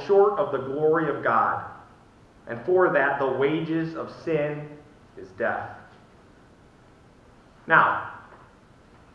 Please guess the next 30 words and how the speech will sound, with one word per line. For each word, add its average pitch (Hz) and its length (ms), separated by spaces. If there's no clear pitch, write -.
nothing 139 280
personal, 175 420
please 156 180
don't 156 160
take 180 140
offense 170 300
to 139 60
this, 151 220
but - 180
what 233 200
did 233 140
the 196 60
bald - 380
man 143 260
say 175 140
when 156 160
he 175 140
received 202 680
a 139 120
comb 175 500
for - 60
Christmas? - 600
He 113 80
said, 151 320
"Boy, 220 340
when 131 120
they 190 200
handed 214 180
out 196 240
brains, 208 380